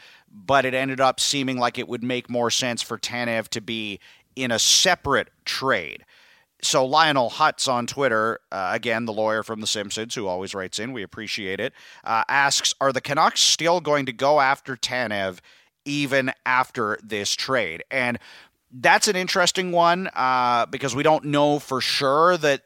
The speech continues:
you know, they were really aggressively targeting him as part of this deal.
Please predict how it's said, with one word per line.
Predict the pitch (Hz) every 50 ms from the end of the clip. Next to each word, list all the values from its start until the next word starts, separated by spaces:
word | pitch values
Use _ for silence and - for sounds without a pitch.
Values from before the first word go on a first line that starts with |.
| _ _
you | 113 123
know, | 123 123 123
they | 117 123 120
were | 113 120 117
really | 113 110 123 135 135 131 127 120 120
aggressively | 101 - 120 123 123 - 131 104 107 110 104
targeting | - - - 123 127 143 139 143 143 131 131
him | 135 139 139 139 135 - - - - - -
as | - 113 120 -
part | - 127 135 135 131
of | 131 113
this | 117 127 123 -
deal. | - 127 123 127 135 135 135 135 123